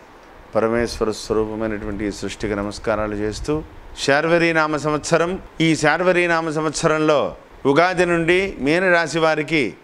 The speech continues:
ఫలితాలు ఏ విధంగా ఉంటాయి, ఈ సంవత్సరం యొక్క ఫలితాలు ఏ విధంగా ఉంటాయో మీనరాశి వారికి మీకు నేను తెలియజేస్తాను.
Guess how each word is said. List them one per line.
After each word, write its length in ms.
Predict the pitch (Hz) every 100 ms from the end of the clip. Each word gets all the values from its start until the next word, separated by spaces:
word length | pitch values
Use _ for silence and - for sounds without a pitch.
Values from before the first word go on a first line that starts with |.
| - - - -
ఫలితాలు 400 | 151 165 175 160
ఏ 100 | 151
విధంగా 380 | 160 151 160 151
ఉంటాయి, 400 | 139 127 127 131
ఈ 140 | 135
సంవత్సరం 480 | 123 156 175 185 185
యొక్క 240 | 175 -
ఫలితాలు 420 | 147 147 151 151 147
ఏ 120 | 143
విధంగా 340 | 143 143 139
ఉంటాయో 460 | 131 120 123 143 151 - - - -
మీనరాశి 540 | 117 143 151 143 135 131
వారికి 280 | 127 117 123
మీకు 200 | 120 113
నేను 160 | 110
తెలియజేస్తాను. 680 | 107 110 107 92 - -